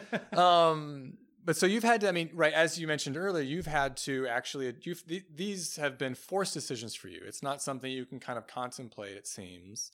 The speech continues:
Speaker 2: You actually have to make a decision about how to measure some of these things because it's gonna be the basis for something that happens in the world.
Speaker 1: Yep. Yep.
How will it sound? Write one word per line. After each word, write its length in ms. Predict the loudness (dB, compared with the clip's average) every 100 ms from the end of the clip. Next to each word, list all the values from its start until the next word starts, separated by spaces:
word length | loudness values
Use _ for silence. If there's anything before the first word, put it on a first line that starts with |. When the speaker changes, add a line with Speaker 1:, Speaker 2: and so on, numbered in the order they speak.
| _ _ _ -8
Speaker 2:
You 160 | 0 2
actually 260 | 2 -2
have 220 | -2 -2
to 100 | -2
make 200 | -8 -6
a 40 | -6
decision 400 | -6 -6 -6 -8
about 120 | -8
how 160 | -4 -4
to 80 | -4
measure 260 | -8 -8
some 160 | -10 -10
of 60 |
these 200 | -10 -12 -12
things 300 | -14 -14 -16
because 300 | -12 -10 -10
it's 140 | -10
gonna 180 | -10 -10
be 120 | -10
the 100 | -10
basis 360 | -10 -8 -8 -10
for 140 | -10
something 300 | -12 -12 -14
that 100 | -14
happens 320 | -12 -14 -14
in 100 | -16
the 60 | -16
world. 280 | -14 -14 -12
Speaker 1:
Yep. 200 | -12 -14 _ _ _ _ _ _ _ _
Yep. 140 | -20